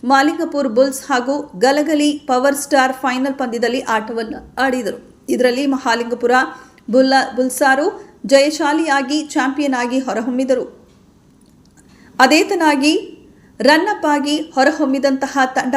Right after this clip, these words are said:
ಪವರ್ ಸ್ಟಾರ್ ಗಲಗಲಿ ತಂಡ ಪ್ರಶಸ್ತಿ ಪ್ರದಾನ ಕಾರ್ಯಕ್ರಮದಲ್ಲಿ ಭಾಗವಹಿಸಿದರು. ಸಿ ಬಿ ಯಂಕಂಚಿ ಅಧೀಕ್ಷಕ ಅಭಿಯಂತರರು, ಹೆಸ್ಕಾಂ ವೃತ್ತ ಬಾಗಲಕೋಟೆ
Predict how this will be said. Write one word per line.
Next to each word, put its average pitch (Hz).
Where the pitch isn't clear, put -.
ಪವರ್ 262
ಸ್ಟಾರ್ 254
ಗಲಗಲಿ 254
ತಂಡ 240
ಪ್ರಶಸ್ತಿ 254
ಪ್ರದಾನ 240
ಕಾರ್ಯಕ್ರಮದಲ್ಲಿ 240
ಭಾಗವಹಿಸಿದರು. 233
ಸಿ 320
ಬಿ 339
ಯಂಕಂಚಿ 285
ಅಧೀಕ್ಷಕ 285
ಅಭಿಯಂತರರು, 254
ಹೆಸ್ಕಾಂ 269
ವೃತ್ತ 269
ಬಾಗಲಕೋಟೆ 254